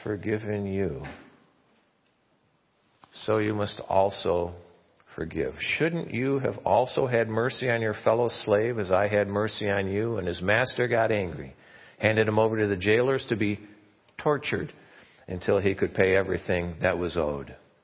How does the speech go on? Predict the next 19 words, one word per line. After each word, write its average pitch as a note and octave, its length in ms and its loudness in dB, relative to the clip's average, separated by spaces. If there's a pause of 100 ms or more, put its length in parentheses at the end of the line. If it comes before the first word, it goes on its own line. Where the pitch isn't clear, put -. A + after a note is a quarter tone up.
(640)
So E2 180 -6
my D#2+ 160 -2
heavenly G2 440 2
Father G#2+ 380 4
will G2+ 160 4
also G#2+ 400 2
do G#2+ 200 0
to - 160 -6
you F#2 340 2 (480)
if - 140 -12
each G2+ 260 -4
one G2+ 140 0
of F2+ 100 -2
you F#2+ 200 -2
does F2 180 -2
not F2+ 320 0
forgive F2 360 -2
his - 200 -6
brother D#2 460 -4